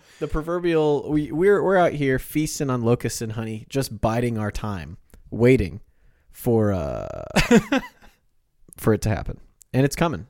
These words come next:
Speaker 1: Summer twenty twenty-one. Be ready.
Speaker 2: In, in the Crunch Biblecast, you'll get answers to questions that you didn't even know you had, like,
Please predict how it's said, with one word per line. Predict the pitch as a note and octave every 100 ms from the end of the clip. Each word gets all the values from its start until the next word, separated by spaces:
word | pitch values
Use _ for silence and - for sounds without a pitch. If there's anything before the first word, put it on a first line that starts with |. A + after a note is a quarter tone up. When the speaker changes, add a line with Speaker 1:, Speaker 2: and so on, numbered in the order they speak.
| -
Speaker 1:
Summer | - D3
twenty | C#3+ D3 C#3
twenty-one. | C3 C3 G#2
Be | A2
ready. | A#2+ A2 - _ _ _ _ _ _ _ _
Speaker 2:
In, | F#3 F3 - _ _ _ _ _ -
in | F3+
the | F3
Crunch | - G#3+ G3+ -
Biblecast, | D#3+ D#3 C#3 C3+ B2+ B2 -
you'll | D#3 E3+
get | E3 E3
answers | C#3+ C#3+ C3+ C#3 -
to | C#3
questions | D#3 D3+ - D#3 C#3+ -
that | D#3
you | G3
didn't | F#3+ G3
even | F#3 F3+
know |
you | F3 F3
had, | D#3+ F#3+ C3+ A#2+
like, | C3+ C#3 C3